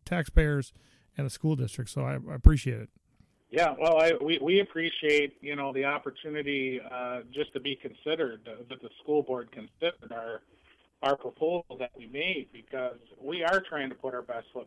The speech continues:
Speaker 2: forward. Uh, you know, we're committed to running our bank independently, uh, which, which to your point is important.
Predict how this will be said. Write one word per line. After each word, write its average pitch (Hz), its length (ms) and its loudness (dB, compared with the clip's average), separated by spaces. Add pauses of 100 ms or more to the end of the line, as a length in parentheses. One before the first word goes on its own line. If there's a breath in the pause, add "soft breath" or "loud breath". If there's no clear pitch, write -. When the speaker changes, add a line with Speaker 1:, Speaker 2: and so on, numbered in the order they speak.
Speaker 2:
forward. 120 600 -10
Uh, 123 80 -14 (120)
you 135 120 -14
know, 127 160 -12
we're 160 240 -8
committed 156 460 -2
to 127 300 0 (500 soft breath)
running 151 280 -2
our 131 140 2
bank 131 340 -2
independently, 135 960 -6 (280)
uh, 123 280 -8
which, 123 300 -8 (240)
which 127 260 -10 (160)
to 131 60 -10
your 127 360 -10
point 123 100 -10
is 120 100 -10
important. 135 540 -10